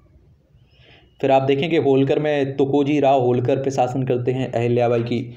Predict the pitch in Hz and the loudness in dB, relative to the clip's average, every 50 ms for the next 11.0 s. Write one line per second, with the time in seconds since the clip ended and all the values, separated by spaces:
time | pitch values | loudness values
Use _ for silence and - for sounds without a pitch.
0 | - - - - - 117 123 120 117 120 120 123 110 110 110 - - - - - | -20 -20 -18 -10 -4 -2 0 0 -2 -2 -4 -4 -4 -4 -4 -6 -8 -14 -20 -20
1 | - _ _ - - - - - - _ _ _ _ _ _ _ _ _ - 127 | -20 _ _ -20 -20 -20 -20 -20 -20 _ _ _ _ _ _ _ _ _ -4 -4
2 | 120 127 180 196 - - - - - - - - - - - - - - 127 139 | -2 -2 -2 -4 -6 -8 -14 -20 -20 -20 -20 -20 -16 -14 -14 -8 -2 0 0 2
3 | - 139 147 160 180 190 202 196 202 208 214 208 214 202 185 196 190 - 151 123 | 0 0 0 0 2 2 4 4 4 2 2 2 2 2 2 0 0 0 0 -2
4 | 120 - 170 190 196 156 123 120 113 110 107 107 107 101 - - 117 120 160 277 | 0 -2 -4 -2 -2 -2 0 0 -2 -2 0 -2 -2 -4 -2 -2 -2 -2 -2 -4
5 | 277 - - - - - - - - - _ _ - 180 196 214 214 226 214 185 | -6 -8 -14 -20 -20 -20 -20 -20 -20 -20 _ _ 0 2 2 2 2 2 2 2
6 | 175 185 208 202 185 165 180 175 180 196 196 202 196 202 185 165 170 156 160 156 | 2 2 0 0 2 0 0 0 0 -2 -2 -2 0 0 2 2 2 2 2 2
7 | 151 156 165 170 180 170 180 - 139 - 170 165 156 - 160 156 151 135 135 135 | 2 2 2 0 0 -2 -2 -2 -2 -2 -4 -4 -2 -2 0 0 0 0 0 0
8 | 139 165 160 156 - 135 117 - - 143 139 - 151 - - 135 123 117 - - | 0 0 0 0 -2 -6 -6 -2 -2 -2 0 0 -2 -2 -2 -2 -2 -2 -2 -2
9 | 139 139 135 - - 135 165 202 - - - - - _ _ _ _ _ - 127 | -2 -2 -4 -4 -2 -2 -2 -2 -4 -8 -16 -20 -20 _ _ _ _ _ -8 -8
10 | - - 135 135 135 135 175 160 147 147 147 - 165 143 127 127 143 135 135 | -6 -6 -4 -4 -4 -2 -2 -2 -2 -2 0 -2 -2 0 0 0 -2 -2 -4